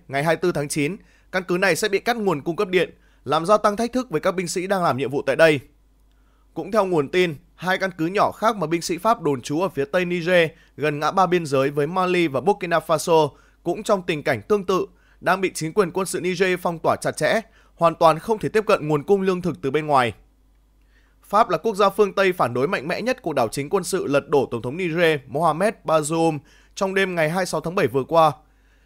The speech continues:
Paris không công nhận chính quyền quân sự do phe đảo chính lập ra, dẫn đến việc lực lượng này tuyên bố hủy bỏ toàn bộ các thỏa thuận hợp tác an ninh và quân sự với Paris,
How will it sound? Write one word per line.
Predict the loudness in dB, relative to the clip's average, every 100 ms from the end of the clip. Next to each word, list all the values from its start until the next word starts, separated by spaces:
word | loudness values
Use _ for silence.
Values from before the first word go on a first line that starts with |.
| _
Paris | 0 2 2
không | 0 -4
công | -2 -4
nhận | -4
chính | -6 -2
quyền | -2 -2
quân | -6
sự | -4 -4 -4
do | -2 -2
phe | 0 0
đảo | 0 0
chính | -2 -2
lập | -2
ra, | 4 4 4 -2 _ _
dẫn | -4 0
đến | 2
việc | 2 2
lực | 2
lượng | 0 2
này | 0
tuyên | 2 -2 0
bố | 0
hủy | 2 0
bỏ | 4 2
toàn | 4 0 2
bộ | 2 2
các | 0
thỏa | -4 -4
thuận | -4
hợp | -2
tác | -2 0
an | 0
ninh | 0 -4 -4
và | -10
quân | -4 -4
sự | -4 -4 -4 -4
với | -2
Paris, | 0 0 2 -2